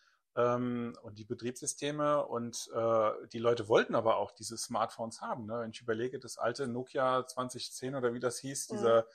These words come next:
Speaker 1: der hat ja eine Woche der Akku gehalten,
Speaker 2: Gut, der
Speaker 1: damit
Speaker 2: konnte ja nix.
Speaker 1: der
Speaker 2: Er konnte
Speaker 1: konnte nur
Speaker 2: telefonieren,
Speaker 1: telefonieren,
Speaker 2: ne?
Speaker 1: ja.
Speaker 2: S M S schreiben.
Speaker 1: Und,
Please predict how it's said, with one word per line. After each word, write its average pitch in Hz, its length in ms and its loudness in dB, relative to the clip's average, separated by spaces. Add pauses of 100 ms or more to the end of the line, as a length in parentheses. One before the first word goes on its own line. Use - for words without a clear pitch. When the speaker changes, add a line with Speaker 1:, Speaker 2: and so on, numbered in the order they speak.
(560)
Speaker 1:
der 123 180 2
hat 127 120 2
ja 143 60 6
eine 127 140 2
Woche 143 180 0
der 127 140 4
Akku - 180 -4
gehalten, 147 300 4
Speaker 2:
Gut, 277 100 2
der 285 80 8
Speaker 1:
damit 131 140 6
Speaker 2:
konnte 277 160 8
ja 175 60 4
nix. 160 280 -6 (260)
Speaker 1:
der 107 60 -4
Speaker 2:
Er 104 40 -6
konnte 123 220 8
Speaker 1:
konnte 147 140 6
nur 175 100 8
Speaker 2:
telefonieren, 214 360 8
Speaker 1:
telefonieren, 170 360 4
Speaker 2:
ne? - 80 -14
Speaker 1:
ja. 226 80 0
Speaker 2:
S 190 60 2
M 226 100 2
S 208 200 4
schreiben. 165 420 0 (220)
Speaker 1:
Und, 113 300 0